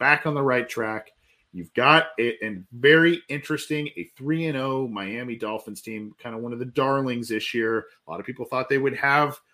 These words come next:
a very similar ascension like the Bengals did last year,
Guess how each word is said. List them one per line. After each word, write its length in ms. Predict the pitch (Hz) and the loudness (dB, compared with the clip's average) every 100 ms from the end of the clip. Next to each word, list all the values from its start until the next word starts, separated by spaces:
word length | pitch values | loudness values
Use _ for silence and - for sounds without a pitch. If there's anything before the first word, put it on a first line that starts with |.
| _ _ _ - | _ _ _ -10
a 60 | |
very 280 | 117 147 160 | 4 6 6
similar 460 | 156 - 180 175 175 | 2 0 0 2 0
ascension 480 | 151 180 165 165 165 | 0 -4 -4 -4 -4
like 180 | 165 | -2
the 60 | 160 | 0
Bengals 420 | 147 180 180 170 | 0 0 0 0
did 160 | 180 165 | 0 2
last 460 | 156 165 180 - | 4 4 2 -4
year, 380 | 139 120 117 117 | -4 -2 -2 -4